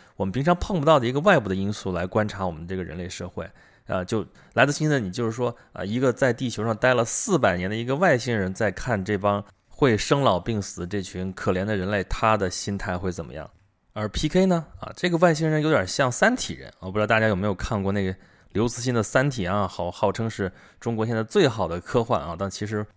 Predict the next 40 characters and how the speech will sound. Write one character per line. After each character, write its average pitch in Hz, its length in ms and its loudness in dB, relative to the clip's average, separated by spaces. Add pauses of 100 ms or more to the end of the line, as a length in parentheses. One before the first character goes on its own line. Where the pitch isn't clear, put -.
(140)
啊， - 100 -12
我 92 120 -8
个 151 160 4
人 135 80 4
的 120 60 2
看 117 220 2
法 92 120 0
是 104 140 -6
这 110 100 -2
个 98 100 -2
文 107 280 0
笔 95 160 -2
实 - 140 -8
在 98 160 0
是 92 120 -8
不 92 140 -12
敢 85 180 -4
恭 110 200 -2
维， 80 200 -2
但 104 160 -2
是 92 160 -6
整 87 220 -8
个 131 160 0
的 117 80 0
这 117 60 0
个 113 100 -4
世 131 160 -6
界 120 80 -2
观 143 180 0
的 131 60 0
架 135 260 2
构 107 240 0 (280)
还 123 200 2
是 143 120 4
很 123 120 2
有 135 120 4
想 82 200 0
象 98 200 0
力 95 100 -4
的。 73 160 -8